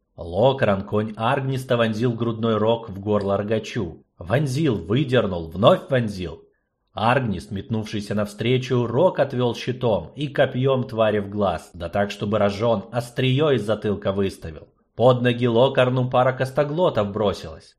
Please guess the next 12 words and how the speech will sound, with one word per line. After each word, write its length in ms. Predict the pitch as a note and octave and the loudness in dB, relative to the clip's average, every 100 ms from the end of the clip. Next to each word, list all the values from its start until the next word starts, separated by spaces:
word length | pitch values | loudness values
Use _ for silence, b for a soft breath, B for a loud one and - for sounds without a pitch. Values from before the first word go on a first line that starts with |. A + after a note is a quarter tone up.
| _ | _
Одного 540 | - F2 F2+ G2 A2 A#2 | -10 -8 -2 2 4 2
конь 280 | B2 A#2+ G#2+ | 2 0 0
копытом 500 | G#2+ G#2 G#2 D3+ D3 | -2 0 0 2 2
размозжил, 640 | C3 A2+ A#2 G2+ G2+ D#2+ | 2 2 -2 0 -2 -4
другого 440 | - E2+ E2+ G#2+ A#2+ | -8 -8 0 2 4
мечом 420 | B2 B2 C3 B2+ | 2 0 0 0
зарубил 440 | B2 B2 B2 C3 | 0 0 0 0
сам 260 | B2+ C#3+ C#3 | 0 -2 -2
сотник, 580 | B2+ F3 D3 - E2+ - | -2 0 0 -2 -10 -12
с 60 | |
седла 320 | - G#2 G#2 F#2 | -8 -2 0 0
перевесившись. 920 | G2+ G#2+ A#2 G2+ - - - - | 0 -2 -2 -4 -6 -16 -20 -20